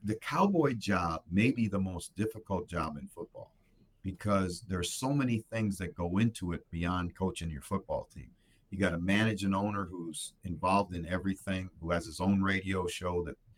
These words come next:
talks about injuries on the radio show. I mean, those things are distractions and they make your job hard. You have talented players and you are underneath the spot. The expectation is, al-,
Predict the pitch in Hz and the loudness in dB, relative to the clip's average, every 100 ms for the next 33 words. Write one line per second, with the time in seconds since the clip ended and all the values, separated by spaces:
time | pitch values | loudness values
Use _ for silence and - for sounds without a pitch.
0 | _ _ 104 104 - 95 90 92 101 95 | _ _ -2 0 0 2 2 4 4 2
1 | 98 92 90 90 85 82 90 90 90 87 | 0 0 0 -2 -2 -4 -4 -4 -4 -4
2 | - 87 85 82 76 80 82 _ _ _ | -2 0 0 0 -6 -8 -12 _ _ _
3 | - - 110 165 170 151 127 98 85 - | -20 0 2 4 2 2 2 0 -4 -6
4 | - - 107 110 - 113 104 - 87 82 | -6 2 2 2 0 -4 -4 -6 -6 -4
5 | 85 98 107 - 90 87 87 76 - - | 0 0 0 -4 -8 -4 -4 -4 -10 -2
6 | 92 80 - _ _ _ _ - - _ | 0 0 -2 _ _ _ _ -20 -20 _
7 | - - - 104 92 113 123 - _ _ | -20 -18 -4 -2 2 4 4 2 _ _
8 | - 110 123 127 117 107 98 - 107 98 | -2 4 6 6 2 -2 -2 2 2 2
9 | - - - _ - _ _ 95 92 87 | -6 -14 -18 _ -20 _ _ -2 -2 -2
10 | 90 95 90 87 87 104 104 104 104 - | -2 -2 0 0 2 2 2 -2 -8 -8
11 | 92 - 98 92 95 - 110 - 113 - | -10 -2 -2 0 -2 -2 -2 0 0 2
12 | 113 107 95 90 85 - 92 - | 4 4 0 -4 -4 -2 -2 -2